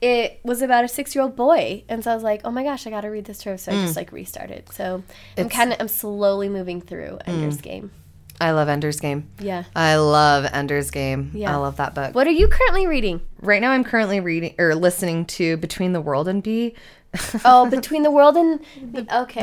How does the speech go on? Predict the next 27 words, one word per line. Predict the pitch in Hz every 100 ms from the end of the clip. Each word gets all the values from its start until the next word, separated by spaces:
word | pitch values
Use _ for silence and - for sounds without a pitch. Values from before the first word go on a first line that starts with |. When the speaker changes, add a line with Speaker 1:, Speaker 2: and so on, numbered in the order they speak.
| 214
Speaker 2:
The | 233
Between | 208 220 190
the | 180
World | 180 175
and | 185
Me. |
Speaker 1:
Ta-Nehisi | 254 262 202 233 - 254
Coates? | 233 220 302
Speaker 2:
Yeah. | 196 220 247 220 165 165 - -
It's, | 180 -
it's | - 190 - - - _
really | - 202 226 226 226
jarring. | 175 165 156 143 139 160 -
It's | 185 180 - -
Speaker 1:
Yeah. | 180 170
Speaker 2:
really | 185 185 185
deep. | 175 165 - -
It's | 170 -
about | 180 165 156 151 170
a | 160 156 151 - -
Black | 175 160 -
father's | - 151 151 156 151 151 147 - - - - - - - - -
written | 202 202 190 180
letters | 165 156 147 147 147
to | - 170
his | 160 143
son, | - 147 110 - 170